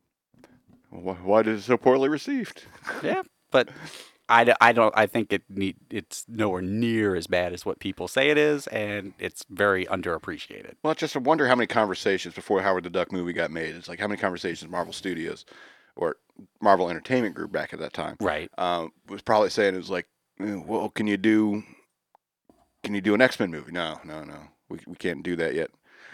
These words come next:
Speaker 1: And just running through the list of Ca-, Fa-, Fantastic Four, Spider-Man, it's like, "Eh, maybe, but,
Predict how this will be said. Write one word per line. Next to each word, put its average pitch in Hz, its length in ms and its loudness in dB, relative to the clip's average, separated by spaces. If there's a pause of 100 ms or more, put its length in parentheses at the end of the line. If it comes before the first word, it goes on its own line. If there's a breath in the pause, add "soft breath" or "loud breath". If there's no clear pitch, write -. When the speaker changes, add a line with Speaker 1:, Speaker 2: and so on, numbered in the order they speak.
(140 loud breath)
Speaker 1:
And 101 120 -6
just 104 180 -8
running 117 260 6
through 120 120 -2
the 98 120 -2
list 117 180 0
of 110 80 0
Ca-, 127 160 4
Fa-, 113 260 0
Fantastic 113 420 2
Four, 98 440 0
Spider-Man, 98 540 4
it's 95 100 -14
like, 101 140 -16
"Eh, 92 240 -6
maybe, 101 640 2
but, 87 300 -4